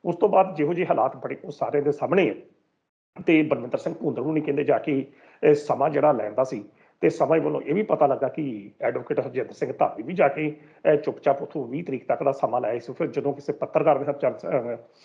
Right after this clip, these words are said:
ਹਰਜਿੰਦਰ ਸਿੰਘ ਧਾਮੀ ਉਹਨਾਂ ਨੂੰ ਪ੍ਰਸ਼ਨ ਕੀਤਾ, ਤਾਂ ਬੀਬੀ ਜਗੀਰ ਕੌਰ ਦੇ ਸੰਬੰਧ ਵਿੱਚ ਜਿਹੋ ਜਿਹੀ ਸ਼ਬਦਾਵਲੀ ਆਈ, ਸਾਰਿਆਂ ਲੋਕਾਂ ਦੇ ਸਾਹਮਣੇ ਆ। ਭਾਵ ਦੋ ਦਸੰਬਰ ਤੋਂ ਲੈ ਕੇ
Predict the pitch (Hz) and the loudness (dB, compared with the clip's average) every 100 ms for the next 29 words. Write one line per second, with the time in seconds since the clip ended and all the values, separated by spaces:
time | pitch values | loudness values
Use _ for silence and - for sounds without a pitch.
0 | - 160 143 131 - 160 143 147 - 190 | -2 0 0 -2 -2 -2 2 0 2 2
1 | 185 - 135 151 147 - - - 156 - | 2 0 -8 -6 -8 -8 -16 2 2 2
2 | - _ _ - 170 143 139 151 135 135 | -8 _ _ 0 0 0 -6 -8 -4 -2
3 | 139 135 156 - 131 139 - 117 110 143 | -2 -2 -4 -4 -4 -4 -8 -8 -6 -8
4 | - 156 120 101 135 107 127 - 123 139 | -6 -2 -2 -2 -4 -2 -4 -2 -2 -2
5 | 107 - 110 104 160 160 95 - - - | -6 -8 -8 0 2 2 -4 -12 -20 -20
6 | - 170 156 - - 127 175 208 175 170 | 2 4 4 -4 -6 0 2 2 0 -2
7 | - 156 131 175 | -2 -2 -2 -4